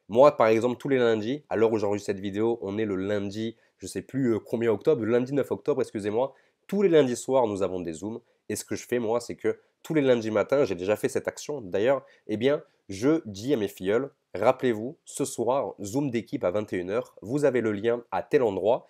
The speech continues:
donc je t'invite à être présent parce que blablabla, blablabla. » Et ça, c'est hyper important.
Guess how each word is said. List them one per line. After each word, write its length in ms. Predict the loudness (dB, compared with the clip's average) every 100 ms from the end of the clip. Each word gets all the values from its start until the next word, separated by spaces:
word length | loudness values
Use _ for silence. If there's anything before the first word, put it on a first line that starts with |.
| _
donc 220 | -2 -2
je 100 | -2
t'invite 300 | -2 -2 0
à 40 | -2
être 100 | -2
présent 400 | -6 0 -2 -2
parce 180 | -8
que 260 | -4 -4 -4 _ -8
blablabla, 560 | -2 0 0 2 2
blablabla. » 500 | 2 0 -2 -4 -6 _ _ _ 0
Et 80 | 2
ça, 180 | 4
c'est 280 | 4 2 -4
hyper 420 | -8 -6 2 4 4
important. 440 | 0 -4 -8 -18